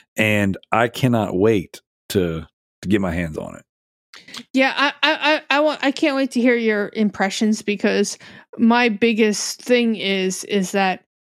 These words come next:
Speaker 2: I don't need that device. I just wanna be able to do that to my iPad. And, uh,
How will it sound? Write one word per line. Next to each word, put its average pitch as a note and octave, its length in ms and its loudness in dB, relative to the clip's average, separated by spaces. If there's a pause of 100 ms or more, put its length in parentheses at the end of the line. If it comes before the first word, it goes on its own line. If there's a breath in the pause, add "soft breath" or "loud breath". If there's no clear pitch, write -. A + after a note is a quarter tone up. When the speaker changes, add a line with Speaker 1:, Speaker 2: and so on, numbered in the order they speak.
(280)
Speaker 2:
I A#3+ 160 0
don't B3 260 -4
need G#3 320 -2
that A#3+ 200 2
device. C4+ 480 0
I A3 120 2
just B3+ 220 -2
wanna B3+ 120 2
be A#3 100 2
able A3+ 140 2
to A3 160 -4
do A3 200 0
that G#3 240 0
to G#3+ 160 0
my F#3 440 0
iPad. F3 480 -8
And, G3 640 -2 (200)
uh, - 240 -14